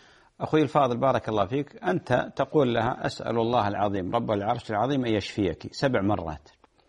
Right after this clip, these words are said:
وتقول أيضًا: "اللهم رب الناس أذهب الباس، اشفي أنت الشافي شفاء لا يغادر سقما"، وتضع يدك على مكان ال-، الألم وتدعي لها،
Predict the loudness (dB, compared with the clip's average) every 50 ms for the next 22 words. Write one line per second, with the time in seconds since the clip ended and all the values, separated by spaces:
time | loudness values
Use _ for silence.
0 | _ _ _ -8 -8 -4 -2 -2 -2 0 2 2 2 4 4 4 4 2 2 2
1 | 2 2 2 2 2 0 -2 -2 -4 -6 -2 0 0 0 0 0 0 0 0 0
2 | 0 -2 -2 0 0 0 0 0 -2 -4 -4 -4 -4 -2 -2 -2 0 0 0 0
3 | 2 2 2 0 0 -4 -10 -16 _ _ _ _ _ _ _ _ _ _ -4 -4
4 | -4 -4 -4 -2 0 0 0 0 0 0 -2 -4 -2 0 0 2 2 0 -2 -4
5 | -6 -6 -6 -4 0 0 0 2 2 0 2 2 2 2 2 0 2 4 4 4
6 | 4 2 0 0 0 -2 -4 -6 -6 -8 -12 -14 -14 -16 -20 _ _ _ _ _
7 | _ _ _ _ _ _ _ _ _ _ _ -4 -2 0 2 2 4 2 2 2
8 | 2 0 2 4 4 4 4 4 4 2 2 0 0 0 0 2 4 4 4 2
9 | 2 -2 -6 -8 -6 -6 -6 -4 -2 0 2 2 2 2 0 0 -2 -4 -4 -6
10 | -6 -4 -2 0 0 0 0 0 -2 -2 -6 -8 -10 -8 -6 -4 -4 -2 0 0
11 | 2 2 2 0 0 -2 -4 -6 -8